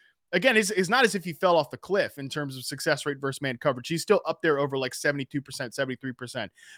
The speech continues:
but not quite up to, like, number five in the league. That's where he was at, uh, in twenty twenty, you know, fifth best success rate versus man coverage, and pretty much up there as well in twenty nineteen. Those two years with the Bears were legitimately awesome from an individual standpoint.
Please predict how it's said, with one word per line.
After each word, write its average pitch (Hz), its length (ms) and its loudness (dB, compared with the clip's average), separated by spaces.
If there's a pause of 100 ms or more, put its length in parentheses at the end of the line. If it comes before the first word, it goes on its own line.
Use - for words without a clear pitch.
but 170 180 8
not 185 280 6
quite 180 240 8
up 165 160 6
to, 170 80 0
like, 147 260 2 (260)
number 175 320 4
five 160 540 6
in 147 80 0
the 139 80 0
league. 135 320 2
That's 156 240 2
where 160 80 0
he 160 140 -2
was 139 180 -2
at, 139 200 2 (180)
uh, 131 240 0
in 147 180 -2
twenty 156 320 -4
twenty, 170 420 0 (280)
you 139 60 -10
know, 135 160 -4
fifth 185 300 2
best 160 220 4
success 147 340 -2
rate 139 160 -4
versus 135 180 -6
man 139 180 -4
coverage, 131 500 -2
and 147 280 0
pretty 185 220 4
much 160 260 2
up 147 140 0
there 131 140 0
as 123 120 -4
well 135 200 0
in 127 60 -6
twenty 127 220 -6
nineteen. 127 360 -4
Those 170 220 2 (200)
two 214 120 0
years 185 220 2
with 143 100 -6
the 143 60 -8
Bears 135 400 0 (440)
were 151 160 4
legitimately 147 560 2
awesome 143 420 0
from 135 140 -2
an 135 80 -2
individual 147 420 0
standpoint. 175 500 0